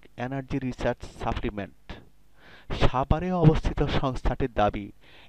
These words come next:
এরই মধ্যে এডিস মশার প্রজনন ঠেকাতে গবেষণা করে সফলতা পেয়েছে তারা। প্রতিষ্ঠানটির বিজ্ঞানীরা বলছেন,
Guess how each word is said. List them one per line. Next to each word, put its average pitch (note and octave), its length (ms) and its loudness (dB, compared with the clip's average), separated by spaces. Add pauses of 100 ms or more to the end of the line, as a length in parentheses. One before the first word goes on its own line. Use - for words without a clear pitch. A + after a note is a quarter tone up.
(120)
এরই C#3 240 -4
মধ্যে D#3 360 -2
এডিস B2 540 -2
মশার C3+ 340 -6
প্রজনন A#2 520 4
ঠেকাতে A2+ 460 -6 (480)
গবেষণা D3 560 6
করে C3 220 0
সফলতা A#2 600 4
পেয়েছে G#2+ 300 -6
তারা। - 320 -2 (800)
প্রতিষ্ঠানটির E3+ 1000 6
বিজ্ঞানীরা C3 640 2
বলছেন, A2 460 10